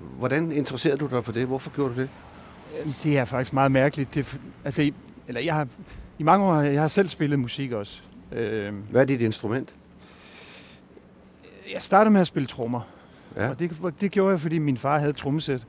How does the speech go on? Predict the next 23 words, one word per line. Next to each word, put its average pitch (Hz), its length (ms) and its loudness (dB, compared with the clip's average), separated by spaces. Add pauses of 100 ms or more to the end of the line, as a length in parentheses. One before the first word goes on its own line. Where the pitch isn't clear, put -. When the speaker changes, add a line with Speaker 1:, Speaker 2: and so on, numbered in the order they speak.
(120)
Speaker 2:
der 185 60 -6
stod 151 180 -2
oppe 131 140 0
på - 60 -6
loftet. 127 360 -4 (840)
Og 143 80 -6
så 160 120 -2
var 156 160 4
min, 147 300 0 (280)
min 139 340 -2 (360)
gamle 160 280 4
ven 147 180 4
Mads 151 300 2
og 135 80 0
mig, 147 240 0 (160)
og 139 200 -4
en 151 120 -2
mere, 147 180 0
vi 147 60 -4
skulle - 200 -4
lave 156 60 6
et 156 100 2
band. 156 220 2